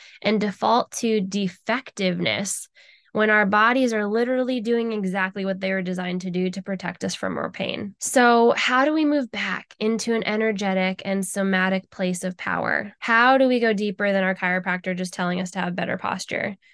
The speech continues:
Because if you're <laughs> anything like me, you're gonna agree with him mentally and verbally, and then maybe drive home sitting up straight, but three hours later, your body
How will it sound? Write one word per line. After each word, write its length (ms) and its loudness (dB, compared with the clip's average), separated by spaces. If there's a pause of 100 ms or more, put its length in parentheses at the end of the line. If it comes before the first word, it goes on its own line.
(200)
Because 560 4
if 100 -2
you're 120 2
<laughs> 20 4
anything 360 0
like 200 0
me, 200 -2
you're 120 0
gonna 180 2
agree 280 0
with 120 -6
him 140 -4
mentally 380 -2
and 100 -2
verbally, 420 0
and 80 -2
then 100 -2
maybe 240 -2
drive 300 -2
home 340 -2
sitting 280 -4
up 100 -4
straight, 400 0
but 200 0
three 140 -2
hours 260 2
later, 200 -2
your 140 0
body 480 -2